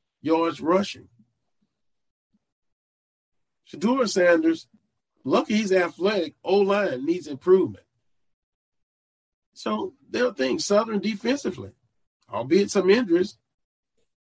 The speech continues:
they have to improve defensively. On the back end, linebacker play, and Southern has to put together a complete ball game. Alcorn,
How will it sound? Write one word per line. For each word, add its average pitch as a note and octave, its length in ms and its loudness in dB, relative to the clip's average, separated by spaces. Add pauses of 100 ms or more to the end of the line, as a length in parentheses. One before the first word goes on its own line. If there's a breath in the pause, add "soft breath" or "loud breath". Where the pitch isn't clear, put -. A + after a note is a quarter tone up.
(120)
they A#3+ 120 0
have C4 160 -4
to F3+ 100 2
improve D#3+ 360 4
defensively. D3+ 800 -8 (320)
On E3 100 0
the F#3 100 2
back A3 320 0
end, D3+ 200 -2
linebacker C#3+ 480 -2
play, C#3+ 240 -4 (500)
and A3 380 0 (200)
Southern A3+ 360 -4
has A3+ 180 -8
to G#3 80 -4
put G3 220 -8
together G#3 320 -2
a G3 40 -2
complete A3 460 -4 (500)
ball G3+ 340 2
game. C3+ 320 -2 (1300)
Alcorn, G3+ 560 2